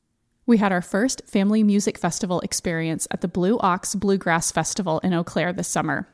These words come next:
We kept expectations low for how long we'd stay or how much the kids would enjoy it, and we ended up having a fantastic time.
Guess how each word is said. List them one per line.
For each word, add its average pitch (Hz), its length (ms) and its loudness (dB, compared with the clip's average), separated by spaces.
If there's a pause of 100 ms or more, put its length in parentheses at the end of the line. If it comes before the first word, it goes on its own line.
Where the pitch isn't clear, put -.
(280)
We 233 100 2
kept 240 300 -2
expectations 247 800 0
low 170 220 4
for 185 180 -2
how 202 180 2
long 202 260 2
we'd 220 180 0
stay 160 420 -2
or 196 80 0
how 185 140 0
much 185 260 -4
the 208 60 0
kids 175 300 -2
would 196 120 2
enjoy 185 340 2
it, 151 240 -4
and 226 120 4
we 196 140 0
ended 214 220 4
up 165 120 0
having 175 280 -2
a 165 40 -4
fantastic 165 640 -4
time. - 360 -4